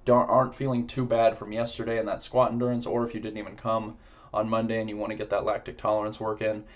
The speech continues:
you got three rounds, twelve thrusters or map variation, and twelve pull-ups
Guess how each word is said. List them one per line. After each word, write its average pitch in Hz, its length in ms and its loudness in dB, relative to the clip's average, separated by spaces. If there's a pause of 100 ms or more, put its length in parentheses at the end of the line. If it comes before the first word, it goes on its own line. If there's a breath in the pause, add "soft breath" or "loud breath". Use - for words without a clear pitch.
(200 loud breath)
you 107 80 -10
got - 180 4
three 113 200 -4
rounds, 107 420 2
twelve 107 380 4
thrusters 104 500 0
or 104 220 -2
map 104 420 -6
variation, 107 540 -4
and 92 120 -10
twelve 101 300 2
pull-ups 101 400 0